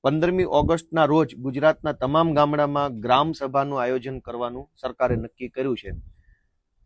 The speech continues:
તમારા ગામની ગ્રામ સભા કેટલા વાગ્યે રાખવાની છે એ તમારે સરપંચ અથવા તલાટી મંત્રીને પૂછવું પડે, કેમ કે આ તો બધું ગુપ્ત બંધ બારણે on paper officially બધું લખાઈ જાય, ગ્રામ સભા થઈ ગઈ, ગામમાંથી ખૂબ સારો પ્રતિસાદ મળ્યો,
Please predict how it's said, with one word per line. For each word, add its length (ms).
તમારા 440
ગામની 400
ગ્રામ 400
સભા 360
કેટલા 400
વાગ્યે 320
રાખવાની 480
છે 120
એ 280
તમારે 280
સરપંચ 500
અથવા 200
તલાટી 400
મંત્રીને 420
પૂછવું 420
પડે, 180
કેમ 120
કે 100
આ 120
તો 120
બધું 300
ગુપ્ત 260
બંધ 260
બારણે 300
on 220
paper 320
officially 540
બધું 220
લખાઈ 320
જાય, 140
ગ્રામ 220
સભા 300
થઈ 240
ગઈ, 160
ગામમાંથી 460
ખૂબ 240
સારો 200
પ્રતિસાદ 520
મળ્યો, 300